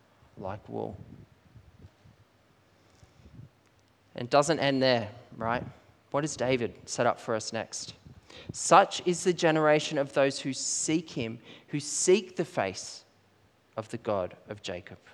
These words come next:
This section here, it ends by moving from the requirements of the individual to focusing on a generation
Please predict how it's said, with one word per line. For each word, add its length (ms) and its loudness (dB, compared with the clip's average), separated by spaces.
This 160 2
section 520 4
here, 360 0
it 180 -2
ends 400 4
by 300 6
moving 380 2
from 320 2
the 100 -2
requirements 760 2
of 320 0
the 120 -2
individual 800 -4
to 120 -2
focusing 640 2
on 300 4
a 80 -2
generation 880 0